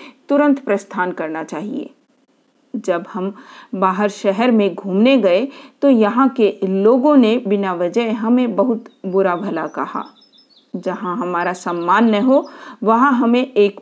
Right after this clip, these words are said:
पल भी नहीं रहना चाहिए। यहाँ के लोग सिर्फ दुर्व्यवहार के सिवा कुछ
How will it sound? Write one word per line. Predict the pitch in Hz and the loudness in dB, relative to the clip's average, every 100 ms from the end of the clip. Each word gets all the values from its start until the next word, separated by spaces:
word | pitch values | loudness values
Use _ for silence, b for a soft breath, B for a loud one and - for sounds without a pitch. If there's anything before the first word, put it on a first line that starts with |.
| - | -2
पल | 214 | 2
भी | 196 196 | 2 0
नहीं | 190 180 - | -2 -2 -4
रहना | 170 165 175 | -4 -6 -8
चाहिए। | 170 165 170 175 - _ _ _ _ - | -8 -10 -8 -10 -10 _ _ _ _ -12
यहाँ | 226 185 185 185 175 | -4 -4 -2 -6 -4
के | 185 | -2
लोग | 170 175 226 220 - B B B | -2 2 2 2 -4 B B B
सिर्फ | - 302 302 277 - | -2 2 2 0 -8
दुर्व्यवहार | 180 - 220 208 190 196 208 240 | -2 2 4 4 2 2 0 0
के | - 185 | 0 -2
सिवा | 185 190 202 | -2 -2 -2
कुछ | - 214 - | -4 -6 -6